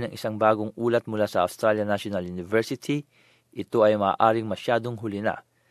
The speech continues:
na kung saan halos siyamnapung porsyento ng mga Australiano ay nababahala na ang mga susunod na henerasyon ay hindi na makakabili ng kanilang sariling mga tahanan.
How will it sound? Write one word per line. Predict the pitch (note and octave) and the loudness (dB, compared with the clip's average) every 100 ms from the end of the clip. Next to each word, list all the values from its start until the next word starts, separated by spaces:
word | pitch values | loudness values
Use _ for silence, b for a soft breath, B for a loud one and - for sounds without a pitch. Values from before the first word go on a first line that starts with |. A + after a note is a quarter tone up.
| _ - | _ -12
na | G#2 | -10
kung | - F#2+ | -8 -10
saan | - - A2+ A#2 | -10 -2 -2 0
halos | A2 G#2+ G#2 | -2 0 -2
siyamnapung | - F#2+ E2 G#2+ | -4 -6 -6 -8
porsyento | G2+ F#2 - - B2+ C3+ D3+ | -6 -8 -6 -6 -4 -2 -4
ng | A#2+ | -2
mga | G#2+ G#2 | -4 -6
Australiano | - F2 F2 A2 A2+ A#2 B2 - | -6 -8 -2 -2 -2 -4 -6 -4
ay | G#2 | -6
nababahala | G2 F#2 E2+ E2+ E2 A#2 C#3 C#3+ D#3+ b b b b | -4 -6 -4 -4 -2 2 4 4 0 b b b b
na | A2+ A2 | 0 0
ang | A2 | 0
mga | G#2 G2 | -4 -4
susunod | - C#3+ D#3+ D#3 | -4 -4 0 -2
na | C3 | -2
henerasyon | B2 G#2+ G2 - B2 A#2 A#2 - | -4 -2 -4 -4 -2 -2 -2 -4
ay | G#2+ | -4
hindi | G#2 G2+ F2+ A#2 | -4 -10 -6 -4
na | A#2 | -2
makakabili | G#2 A#2+ C3+ D3 C3 C3 | 0 0 2 -2 -4 -4
ng | B2 A2+ | -4 -4
kanilang | G2+ G2+ G#2+ A2 | -4 0 0 -2
sariling | G#2+ F#2+ G#2+ B2+ C3 A#2 | -4 -2 -2 -2 -2 -4
mga | G#2 G#2+ G#2+ | -4 -2 -2
tahanan. | - A2 A2 D3+ A2+ - - | 2 2 4 0 0 -8 -14